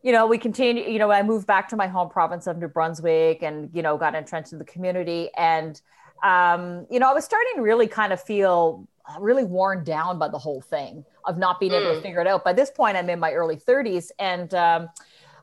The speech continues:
Speaker 1: I had some friends, uh, that I went away with on a weekend trip, and they suggested I see a life coach. They had a friend who wanted to do some practicing.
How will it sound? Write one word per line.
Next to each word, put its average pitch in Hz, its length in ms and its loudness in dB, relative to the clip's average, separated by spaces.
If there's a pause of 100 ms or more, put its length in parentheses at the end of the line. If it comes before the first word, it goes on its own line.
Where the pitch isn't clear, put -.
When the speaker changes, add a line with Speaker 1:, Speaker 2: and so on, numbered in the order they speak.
Speaker 1:
I 214 100 4
had 240 220 2
some 214 120 -4
friends, 226 540 -2
uh, 180 160 4
that 180 160 0
I 180 60 2
went 175 180 -2
away 175 220 0
with 175 280 -4
on 165 140 -6
a 156 80 -6
weekend 170 400 -8
trip, 170 300 -6
and 160 120 -6
they 160 80 -2
suggested 175 600 -6
I 156 180 0
see 170 200 -8
a 160 60 -2
life 233 220 2
coach. - 260 -2
They 180 60 -6
had 160 120 -2
a 151 40 -8
friend 175 340 -6
who 170 140 -10
wanted 156 380 -8
to - 80 -20
do 151 120 -10
some 147 160 -14
practicing. 226 720 -4